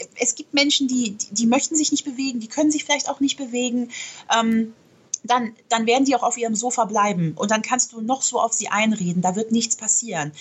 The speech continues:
Aber ich glaube, wenn man wirklich die Nase gestrichen voll hat und man,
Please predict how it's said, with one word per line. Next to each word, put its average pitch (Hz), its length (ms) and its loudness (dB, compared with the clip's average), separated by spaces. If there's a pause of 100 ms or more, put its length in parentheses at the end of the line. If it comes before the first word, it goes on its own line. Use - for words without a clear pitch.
(200)
Aber 214 160 2
ich - 140 0
glaube, 254 340 2
wenn 214 80 -4
man 214 320 -4
wirklich 403 400 2
die 233 320 -4
Nase 269 320 2
gestrichen 285 460 -2
voll 262 280 0
hat 185 260 0
und 208 140 -4
man, 214 220 2